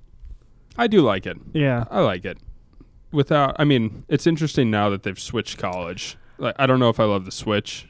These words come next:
Speaker 1: but
Speaker 2: Yeah, and what is it? You have
Speaker 1: after, like, four, then you get it on the two.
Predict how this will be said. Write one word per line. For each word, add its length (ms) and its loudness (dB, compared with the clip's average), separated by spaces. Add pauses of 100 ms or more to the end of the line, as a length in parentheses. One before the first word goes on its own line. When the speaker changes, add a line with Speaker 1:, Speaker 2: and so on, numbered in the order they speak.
(180)
Speaker 1:
but 100 -2
Speaker 2:
Yeah, 280 6
and 180 4
what 100 4
is 100 2
it? 160 2
You 200 6
have 240 2 (600)
Speaker 1:
after, 360 -2
like, 200 -6
four, 440 -4
then 200 -8
you 60 -10
get 160 -8
it 100 -8
on 140 -10
the 60 -14
two. 380 -10